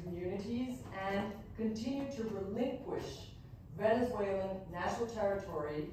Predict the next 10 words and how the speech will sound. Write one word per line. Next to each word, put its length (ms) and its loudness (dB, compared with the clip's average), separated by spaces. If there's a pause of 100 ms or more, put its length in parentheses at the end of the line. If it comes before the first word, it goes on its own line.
and 120 -2
sovereignty 720 2 (440)
to 220 2
Colombian 560 4
guerrilla 560 0 (460)
groups 340 0
and 220 -2
other 300 6 (100)
foreign 340 4
state 500 -2